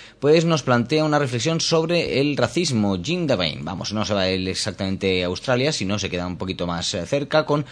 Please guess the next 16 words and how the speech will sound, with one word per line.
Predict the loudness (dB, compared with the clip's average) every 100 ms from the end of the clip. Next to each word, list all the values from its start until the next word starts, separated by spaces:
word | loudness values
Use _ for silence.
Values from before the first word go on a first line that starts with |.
| -14 -14
actores | -10 0 2 2
como | 0 2
Gabriel | 4 4 4
Byrne, | 2 2 2
John | 2 2
Howard, | 2 4 2 0 -12
Simon | -4 2 2
Stone | 2 2 0 0
y | -2 -2 -2
Stelios | -4 -2 0 0 0
Giakoumakis. | 0 0 0 -2 -2 -6
Qué | -6
bueno | -6
Gabriel | -4 -6 -6
Byrne, | -8 -6
¿eh? | -6